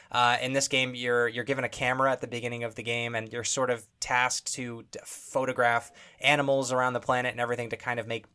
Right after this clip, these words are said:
credits or make money, basically. And eventually you're using that camera for other, uh, aspects in the plot, specifically to, like, find the truth, basically. Like, you're trying to take pictures to, to prove things, which is a really neat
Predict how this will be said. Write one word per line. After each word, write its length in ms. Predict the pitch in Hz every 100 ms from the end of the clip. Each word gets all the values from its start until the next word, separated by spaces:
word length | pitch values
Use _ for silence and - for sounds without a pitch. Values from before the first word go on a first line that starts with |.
| _
credits 480 | - 143 135 139 -
or 40 |
make 180 | 107 107
money, 220 | 113 131
basically. 520 | 127 131 127 127 123 - - -
And 160 | 139 135
eventually 420 | 147 - 165 156
you're 160 | 131 131
using 300 | 131 135 123
that 140 | 107
camera 360 | - 117 117 110
for 240 | - 113
other, 320 | 147 151 113 - - -
uh, 320 | - 113 107 104 -
aspects 440 | 110 - 110 -
in 80 | 113
the 60 | 104
plot, 380 | 113 107 117
specifically 520 | - 131 127 113 117 107
to, 60 |
like, 140 | 104 107
find 260 | 131 117
the 60 | 107
truth, 360 | - 135 127 -
basically. 460 | 110 - - 110
Like, 180 | 110 -
you're 80 | 120
trying 240 | - 117
to 60 | -
take 140 | 120
pictures 480 | - - 120 113 -
to, 200 | - 110
to 120 | -
prove 340 | - 139 139 139
things, 380 | 117 104 107 117
which 140 | 110
is 80 | 107
a 60 |
really 480 | 104 110 135 135 113
neat 240 | 110 107